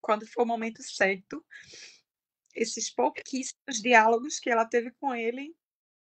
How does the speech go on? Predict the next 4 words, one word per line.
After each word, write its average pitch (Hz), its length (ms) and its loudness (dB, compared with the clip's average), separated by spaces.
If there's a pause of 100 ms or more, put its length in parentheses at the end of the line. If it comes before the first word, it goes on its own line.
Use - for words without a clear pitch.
(160)
hão 254 220 -4
de, 262 360 -4 (1000)
de 220 160 -2
surgir 226 760 0